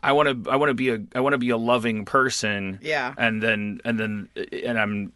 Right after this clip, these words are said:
Speaker 1: yeah, I'm not
Speaker 2: Yeah.
Speaker 1: used to,
Speaker 2: But I
Speaker 1: like
Speaker 2: mean, you just have to respect her as a writer and treat her as you would a writer you were trying to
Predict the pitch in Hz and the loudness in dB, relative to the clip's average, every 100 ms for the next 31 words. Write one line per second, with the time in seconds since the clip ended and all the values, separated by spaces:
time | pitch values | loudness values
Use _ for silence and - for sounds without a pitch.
0 | - 117 92 78 107 117 110 95 107 160 | 0 2 2 0 0 4 4 2 0 0
1 | 143 139 104 98 92 - - 233 233 214 | 2 0 0 -2 -6 -6 2 2 2 0
2 | 208 196 196 175 170 151 160 - 175 - | 0 0 0 0 -2 -4 -4 0 -2 0
3 | 170 143 139 139 165 151 131 117 139 143 | -2 0 -2 -2 0 0 -2 -4 -6 -8
4 | - 147 143 139 127 131 131 135 131 131 | -8 -8 -4 -4 -2 -2 -4 -6 -6 -4
5 | 127 131 127 131 123 120 127 127 117 120 | -4 -4 -4 -4 -4 -6 -8 -8 -6 -6
6 | 123 - 120 107 101 107 | -8 -10 -10 -8 -10 -12